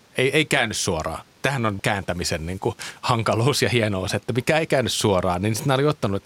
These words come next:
englanninkielistä käännöstä tästä ilmeisesti ei ole vielä ilmestynyt, mutta että agentti on sitten niin kuin myynyt tätä tämmöisellä nimellä, että Men's Deepest Secrets, joka on,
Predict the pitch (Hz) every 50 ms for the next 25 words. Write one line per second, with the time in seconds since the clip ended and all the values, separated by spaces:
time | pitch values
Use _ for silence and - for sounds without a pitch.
0 | _ _ _ - 143 143 143 127 120 107 - _ _ _ _ _ _ - 123 120
1 | 113 104 - - 135 120 107 95 - 98 95 92 - - 110 110 104 95 - -
2 | - 117 120 117 101 87 82 90 90 90 110 117 113 101 92 85 - - - 90
3 | 85 90 85 - - - - - - - - - - - - - - - - -
4 | 101 101 - - 95 - - 104 - - - 127 139 143 127 120 98 85 82 -
5 | - - 82 - - - 82 80 - - - _ - 95 - - - 87 - -
6 | - 135 - 120 - - - - 120 120 127 123 110 104 90 82 - _ - 78
7 | - 85 - - 92 76 73 - - 107 104 95 95 98 95 95 101 104 95 92
8 | 85 - - - 90 92 101 101 92 87 85 - - - - - _ - 101 90
9 | 98 92 90 - 95 - - - - 101 87 - - 117 95 - - - - 120
10 | 85 - - 113 117 135 151 175